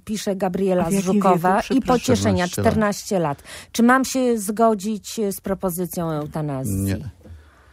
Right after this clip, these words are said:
Speaker 1: Pani
Speaker 3: E,
Speaker 1: Gabriela, proszę słuchać uważnie. Doktor Hajdo.
Speaker 3: W przypadku psów, y, suk w tym wypadku, które są poddawane sterylizacji, może dochodzić, szczególnie u psów ras dużych,
Speaker 2: To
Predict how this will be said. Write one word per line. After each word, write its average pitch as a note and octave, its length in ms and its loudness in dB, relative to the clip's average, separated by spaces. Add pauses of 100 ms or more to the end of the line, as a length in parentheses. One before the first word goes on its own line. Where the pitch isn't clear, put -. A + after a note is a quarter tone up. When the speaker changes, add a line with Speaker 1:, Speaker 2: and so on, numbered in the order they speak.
(160)
Speaker 1:
Pani G#3+ 180 0
Speaker 3:
E, G#3 40 0
Speaker 1:
Gabriela, A3+ 420 4
proszę A#3+ 360 -2
słuchać F3 380 -6
uważnie. E3 500 -10
Doktor F#3 320 -6
Hajdo. D#3 320 -10
Speaker 3:
W - 40 -14
przypadku - 680 -2
psów, - 500 -4 (500)
y, - 20 -16
suk C#3 320 -2
w - 40 -20
tym G2 140 -4
wypadku, F#2+ 560 -4
które G2 300 -2
są G#2+ 200 -2
poddawane G2+ 500 0
sterylizacji, G2 760 -2 (540)
może A2+ 260 2
dochodzić, G#2+ 580 0
szczególnie A2 560 0
u G2 80 -6
psów G2+ 300 -6
ras F#2 200 0
dużych, G2+ 520 -4 (200)
Speaker 2:
To - 60 -20